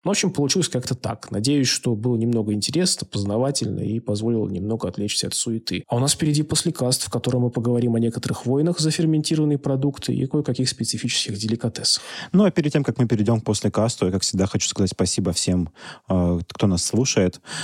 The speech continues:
Speaker 2: А особенно спасибо тем, кто подписывается на наши Бусти и спонсор.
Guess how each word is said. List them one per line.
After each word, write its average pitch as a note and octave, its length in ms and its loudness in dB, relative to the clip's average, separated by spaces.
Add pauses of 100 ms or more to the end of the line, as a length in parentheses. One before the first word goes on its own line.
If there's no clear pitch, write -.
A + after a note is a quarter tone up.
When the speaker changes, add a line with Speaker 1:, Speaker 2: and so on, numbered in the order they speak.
(220)
Speaker 2:
А F#2 120 2
особенно G#2+ 360 2
спасибо F#2+ 800 2
тем, G#2 240 2
кто F#2+ 600 2 (320)
подписывается G2 1080 2 (300)
на F#2+ 400 4
наши F#2+ 380 2
Бусти F#2 680 0 (240)
и F#2+ 680 2
спонсор. F2+ 600 0